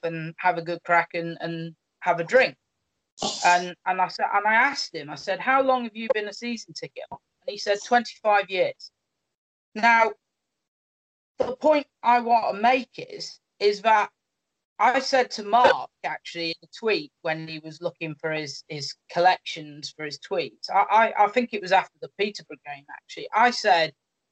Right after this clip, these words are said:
that the result, um, actually, no, it was the Burton game. The result papers over the cracks, and as fans, we're not stupid. We can see that. But I said that this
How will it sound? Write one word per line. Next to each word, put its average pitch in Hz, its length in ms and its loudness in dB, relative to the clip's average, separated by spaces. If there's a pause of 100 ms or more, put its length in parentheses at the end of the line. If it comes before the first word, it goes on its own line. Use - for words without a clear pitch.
that 180 260 6 (160)
the 190 100 -6
result, 196 540 2 (640)
um, 180 400 4 (220)
actually, 208 400 0
no, 208 140 4
it 170 100 2
was 196 180 2
the 160 80 -12
Burton 156 320 -2
game. 180 260 2 (100)
The 214 60 -8
result 247 440 2
papers 214 400 0
over 196 260 2
the - 140 -14
cracks, - 680 -4 (100)
and 175 360 0 (100)
as 214 200 -2
fans, 156 580 0
we're 185 100 -4
not 196 220 -2
stupid. 160 520 -8
We 180 120 -8
can 175 160 -14
see 208 380 -4
that. - 120 -12 (520)
But 190 160 6
I 190 200 6
said 165 560 2
that 185 300 2 (500)
this 254 240 0